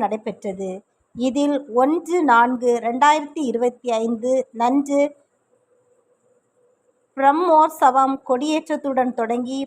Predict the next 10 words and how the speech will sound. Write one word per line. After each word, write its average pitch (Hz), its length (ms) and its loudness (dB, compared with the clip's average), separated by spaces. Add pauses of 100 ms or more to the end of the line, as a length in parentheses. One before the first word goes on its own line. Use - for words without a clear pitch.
(120)
பல்வேறு 302 500 -4
நிகழ்ச்சிகள் 240 640 -2
நடைபெற்ற 254 560 -4
நிலையில், 254 420 -2 (520)
எட்டு 269 280 -6 (120)
நான்கு 262 380 4 (120)
ரெண்டாயிரத்தி 285 640 -2
இருபத்தி 233 340 -4 (120)
ஐந்து 233 220 -4 (100)
செவ்வாய்க்கிழமை 247 640 0